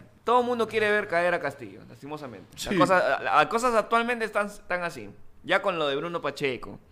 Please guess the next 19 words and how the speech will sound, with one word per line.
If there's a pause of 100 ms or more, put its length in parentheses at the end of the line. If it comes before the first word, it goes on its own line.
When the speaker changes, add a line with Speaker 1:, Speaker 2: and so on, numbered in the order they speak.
(440)
Speaker 1:
con
todas
las
investigaciones
que
están
saliendo,
con
todo
lo
que
ha
venido
arrastrando
Castillo
durante
todo
este
año,